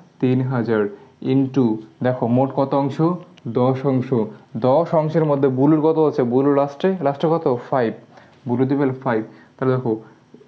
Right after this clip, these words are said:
এই শূন্য, এই শূন্য, কত পরে থাকলো? তিনশো গুণিত ফাইভ, তিন পাঁচে পনেরোশো। তাহলে বলো বুলু কত দিচ্ছে? পনেরোশো টাকা। বুলু কত দিচ্ছে? পনেরোশো। তাহলে সব থেকে বেশি টাকা কাকে দিতে হবে?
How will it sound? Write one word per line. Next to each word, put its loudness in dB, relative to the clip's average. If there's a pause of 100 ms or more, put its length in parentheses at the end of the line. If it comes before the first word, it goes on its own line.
এই -2
শূন্য, 0 (180)
এই 0
শূন্য, -2 (120)
কত -4
পরে -4
থাকলো? -2 (460)
তিনশো 0 (180)
গুণিত 2 (200)
ফাইভ, 0 (460)
তিন 0 (100)
পাঁচে 0 (460)
পনেরোশো। 2 (420)
তাহলে 0
বলো 4 (120)
বুলু 4
কত -2
দিচ্ছে? 0 (180)
পনেরোশো 0
টাকা। -2 (120)
বুলু 2
কত 0
দিচ্ছে? -2 (480)
পনেরোশো। 0 (280)
তাহলে -2
সব 2 (160)
থেকে 2 (160)
বেশি 0
টাকা 0
কাকে -4
দিতে 0
হবে? 2